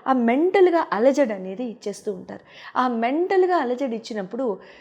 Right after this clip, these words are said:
వినాయకుడు ఆరాధన ఎక్కువగా చేస్తూ ఉండండి, వినాయకుడు గుళ్ళకి ఎక్కువగా వెళ్తూ ఉండండి, వినాయకుడు స్-, ఫోటో స్క్రీన్ సేవర్గా పెట్టుకుంటూ ఉండండి. హరేంద్ర గణపతి వినాయకుడి యొక్క, అంటే, గ్రీన్ కలర్ గణపతి,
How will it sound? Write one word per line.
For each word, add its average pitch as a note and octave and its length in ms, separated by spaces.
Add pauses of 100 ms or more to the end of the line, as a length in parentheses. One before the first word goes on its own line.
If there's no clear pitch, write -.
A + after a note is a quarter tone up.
(140)
వినాయకుడు E4 460
ఆరాధన G3 400
ఎక్కువగా G3+ 460
చేస్తూ F#3+ 300
ఉండండి, F#3 380 (380)
వినాయకుడు A#3 400
గుళ్ళకి G#3 340
ఎక్కువగా F#3+ 320
వెళ్తూ F3 320
ఉండండి, F3+ 300
వినాయకుడు B3 440
స్-, - 120 (160)
ఫోటో G#3 220
స్క్రీన్ C4 360
సేవర్గా A3 360
పెట్టుకుంటూ F#3 480
ఉండండి. F3+ 340 (920)
హరేంద్ర F#4 440
గణపతి A#3+ 560 (100)
వినాయకుడి A3+ 600
యొక్క, G3 200
అంటే, A3 320
గ్రీన్ C#4 380
కలర్ A#3+ 360
గణపతి, F#3 560